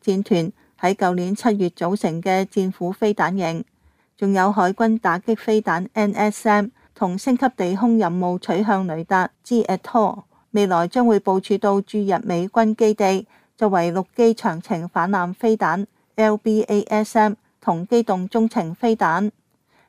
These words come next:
加強遠程攻擊能力同埋加強維護印太區域穩定。另外，近日已經有報道，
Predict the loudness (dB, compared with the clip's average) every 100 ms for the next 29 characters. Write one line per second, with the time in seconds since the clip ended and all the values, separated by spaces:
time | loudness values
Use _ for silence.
0 | _ 0 2 0 -2 -4 -6 -6 -8 -4
1 | -2 0 0 -2 -4 -2 -4 -4 _ _
2 | -4 -2 -2 2 2 2 0 -2 -2 -2
3 | -4 -2 -2 -2 -2 -2 0 0 2 2
4 | -2 -6 -2 0 0 -6 -12 _ _ _
5 | _ _ 2 4 4 2 0 0 -2 -4
6 | 0 2 4 4 0 -2 -2 2 2 2